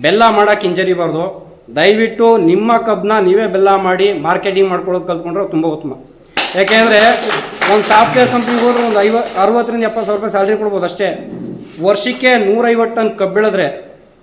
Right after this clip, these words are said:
ವಾರದಲ್ಲಿ ಐದು ದಿನ ಬೆಲ್ಲ ಮಾಡಿದ್ರೆ ಬೆಳಿಗ್ಗೆ ಅರ್ಧ ಟನ್ ಕಬ್ಬು ಕಟಾವು ಮಾಡ್ಕೊಬಂದು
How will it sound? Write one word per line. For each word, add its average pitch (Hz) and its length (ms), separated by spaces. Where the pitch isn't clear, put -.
ವಾರದಲ್ಲಿ 214 420
ಐದು 196 300
ದಿನ 202 160
ಬೆಲ್ಲ 165 240
ಮಾಡಿದ್ರೆ 165 320
ಬೆಳಿಗ್ಗೆ 202 340
ಅರ್ಧ 196 180
ಟನ್ 196 260
ಕಬ್ಬು 185 220
ಕಟಾವು 208 260
ಮಾಡ್ಕೊಬಂದು 202 800